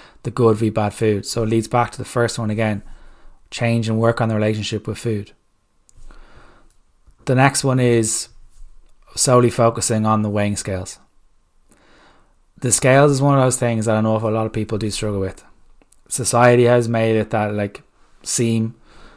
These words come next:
emphasis on seem, that we are,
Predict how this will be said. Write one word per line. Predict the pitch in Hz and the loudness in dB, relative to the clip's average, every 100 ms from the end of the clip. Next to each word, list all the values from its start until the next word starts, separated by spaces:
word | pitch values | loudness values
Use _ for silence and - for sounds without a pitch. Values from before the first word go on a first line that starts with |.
| - | -8
emphasis | 127 110 113 | -6 -4 -2
on | 110 | 0
seem, | - 123 113 110 110 - - - - - - - - - - - | 2 2 2 0 -2 -10 -20 -20 -20 -20 -20 -20 -20 -20 -20 -2
that | 123 117 - | 4 4 2
we | 131 123 113 | -2 0 4
are, | 107 107 104 101 | 4 4 2 0